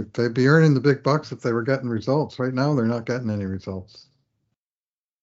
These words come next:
So I'm a little bit peeved, uh, right from the top down.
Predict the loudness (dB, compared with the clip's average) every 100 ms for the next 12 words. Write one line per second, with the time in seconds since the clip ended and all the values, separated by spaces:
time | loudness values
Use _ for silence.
0 | _ _ -10 -10 -10 -12 -8 -4 -2 0
1 | 0 -2 -6 _ _ _ _ _ _ _
2 | _ _ _ _ _ _ _ _ -2 0
3 | 0 -6 -12 -20 _ _ _ _ _ _
4 | _ _ _ -6 -4 0 0 0 -2 -4
5 | -4 -4 -4 -6 -8 -8 -8 -12